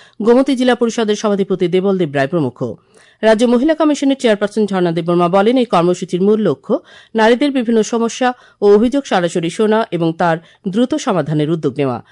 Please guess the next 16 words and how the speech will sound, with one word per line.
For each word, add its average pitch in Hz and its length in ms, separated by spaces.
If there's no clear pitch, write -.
আজ 190 140
এই 202 140
কর্মসূচিতে 202 520
উপস্থিত 180 380
হয়ে 247 140
গোমতী 196 340
জেলার 190 240
বিভিন্ন 190 340
প্রান্ত 262 260
থেকে 240 240
বহু 196 260
মহিলা 160 380
পারিবারিক 208 460
বিরোধ, 190 280
সামাজিক 160 400
সমস্যা 202 420